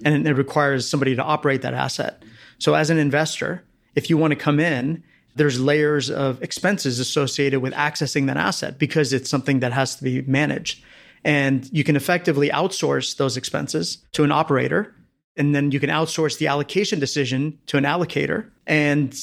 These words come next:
your choice as a passive investor is I'm gonna get that real estate and I'm paying fees, but the alternative is I could go do it myself.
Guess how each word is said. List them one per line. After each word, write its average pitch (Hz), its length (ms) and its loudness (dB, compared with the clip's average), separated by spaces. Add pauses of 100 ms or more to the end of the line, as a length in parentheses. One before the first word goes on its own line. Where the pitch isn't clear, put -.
(160)
your 165 240 2
choice 160 500 0
as 135 180 -4
a 131 60 -4
passive 147 380 -2
investor 139 460 0
is 143 360 -2 (420)
I'm 156 120 2
gonna 147 160 2
get 151 260 0
that 147 240 0
real 147 180 2
estate 147 360 0
and 135 220 -2
I'm 135 120 -4
paying 160 280 2
fees, 156 520 -2 (320)
but 143 160 0
the 147 100 4
alternative 143 580 2
is 135 120 0
I 143 60 0
could 147 160 -2
go 156 100 2
do 151 180 2
it 151 40 0
myself. 139 640 -2